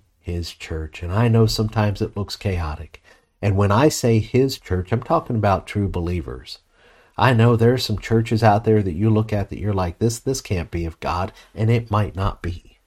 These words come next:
But what I'm talking about is those that truly know and trust the Lord Jesus Christ.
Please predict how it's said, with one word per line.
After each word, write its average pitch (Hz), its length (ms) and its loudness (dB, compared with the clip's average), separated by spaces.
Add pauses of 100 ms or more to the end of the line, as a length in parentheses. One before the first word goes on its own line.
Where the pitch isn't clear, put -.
(1200)
But 90 140 -2
what 95 160 -2
I'm 120 180 4
talking 85 340 -4
about 78 220 -6
is 76 160 -10
those 156 360 4
that 107 120 -6
truly 92 380 -4
know 85 400 -6 (400)
and 87 140 -8
trust - 400 -6
the 82 80 -12
Lord 78 280 -8
Jesus 73 340 -12
Christ. - 400 -10